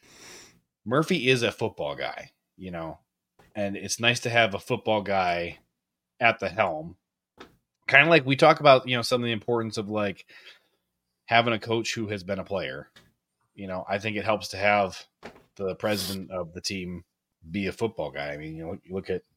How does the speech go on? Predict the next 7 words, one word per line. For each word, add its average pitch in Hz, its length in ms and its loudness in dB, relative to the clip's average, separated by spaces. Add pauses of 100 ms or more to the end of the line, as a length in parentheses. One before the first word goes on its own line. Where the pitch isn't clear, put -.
(800)
pre 110 540 10
and 101 180 2
post, - 680 0 (420)
uh, 90 360 2
Bob 90 300 2
Harlan 92 560 0 (1300)
era. 82 400 -2